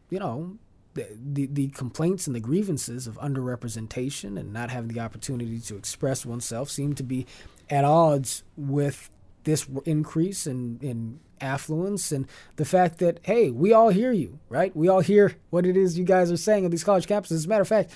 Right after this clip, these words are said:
we feel like we can't get away from it. And that's why, that's partially why we're listening to Ben Shapiro and partly why we're listening to Jordan Peterson, et cetera. But from the vantage point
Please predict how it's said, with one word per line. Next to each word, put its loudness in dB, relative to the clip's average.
we 8
feel 6
like 6
we 0
can't 2
get 2
away 8
from -4
it. -14
And 0
that's 4
why, 2
that's -2
partially 2
why 0
we're 0
listening 0
to -4
Ben 0
Shapiro 0
and -10
partly -4
why -2
we're -4
listening -4
to -8
Jordan -2
Peterson, -8
et -12
cetera. -4
But 8
from 0
the 2
vantage 0
point 0